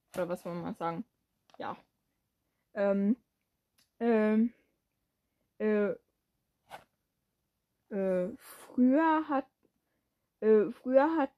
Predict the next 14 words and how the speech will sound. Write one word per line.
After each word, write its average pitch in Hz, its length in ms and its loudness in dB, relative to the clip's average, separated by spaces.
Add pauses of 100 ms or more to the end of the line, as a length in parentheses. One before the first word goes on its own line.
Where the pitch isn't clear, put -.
(200)
wurden 240 580 6
die 208 80 -2
kleinen 226 380 0
Pf-, - 220 -20 (180)
Pferde, 226 800 0 (100)
sind 220 240 -6
Ponys, 240 680 2 (800)
ähm, 202 680 0 (480)
äh, 190 220 0 (100)
in 220 120 2
der 214 120 4
Grube 233 460 4
benutzt. 202 840 -6 (120)
Äh, 214 720 -2